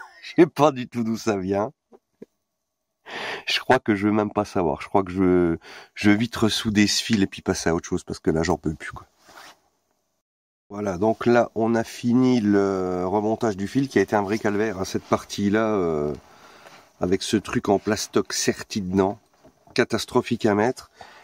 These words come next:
Et ici, je me suis pas fait chier, j'ai fait, euh, j'ai fait deux soudures. De toute façon, une soudure est toujours meilleure qu'une fiche dans tous les cas, donc, euh, pff,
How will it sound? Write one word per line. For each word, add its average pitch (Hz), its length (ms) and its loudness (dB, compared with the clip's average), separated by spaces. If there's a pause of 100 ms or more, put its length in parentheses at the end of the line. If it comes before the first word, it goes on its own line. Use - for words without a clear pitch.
(120)
Et 107 100 2
ici, 131 300 2
je 120 80 6
me 117 80 6
suis - 140 -2
pas 110 140 2
fait 101 140 -2
chier, 113 300 2
j'ai 101 100 2
fait, 95 220 2
euh, 80 320 0
j'ai 90 140 -2
fait 101 100 0
deux 87 160 0
soudures. - 260 -12
De - 1200 -20
toute - 80 -18
façon, 90 120 0
une 90 100 2
soudure 101 340 2
est 87 60 0
toujours 92 280 2
meilleure 92 280 4
qu'une 92 180 2
fiche 101 220 -2
dans 87 120 4
tous 101 140 -4
les 90 140 2
cas, 90 220 -2
donc, 80 300 -4
euh, 76 260 -4
pff, - 120 -4